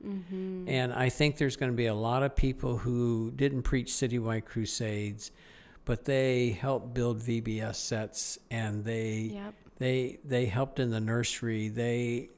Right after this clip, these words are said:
Speaker 2: they helped people behind the scenes who, who, uh, just was able to talk to 'em about Jesus and share their faith. And, and then there's people who have,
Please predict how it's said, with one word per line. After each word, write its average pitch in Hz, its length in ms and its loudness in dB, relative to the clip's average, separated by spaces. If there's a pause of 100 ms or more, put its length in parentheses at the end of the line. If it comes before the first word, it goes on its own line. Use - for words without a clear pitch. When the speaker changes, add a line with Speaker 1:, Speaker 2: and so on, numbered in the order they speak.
Speaker 2:
they 123 280 -2
helped 127 440 -2
people 131 300 0
behind 120 480 0
the 113 60 0
scenes 113 580 -2
who, 107 380 -4 (100)
who, 104 480 -4 (760)
uh, - 120 -4
just - 420 -4 (180)
was 127 240 -2
able 120 200 4
to 113 80 -2
talk 117 320 -2
to 127 60 -2
'em 113 140 -2
about 107 300 -2
Jesus 110 680 -2
and 110 180 -2
share 110 260 -2
their 107 140 -2
faith. 104 500 -2
And, 107 280 -2 (560)
and 117 600 -2 (140)
then 151 300 2
there's 147 220 2
people 147 400 0
who 131 160 4
have, 110 220 -2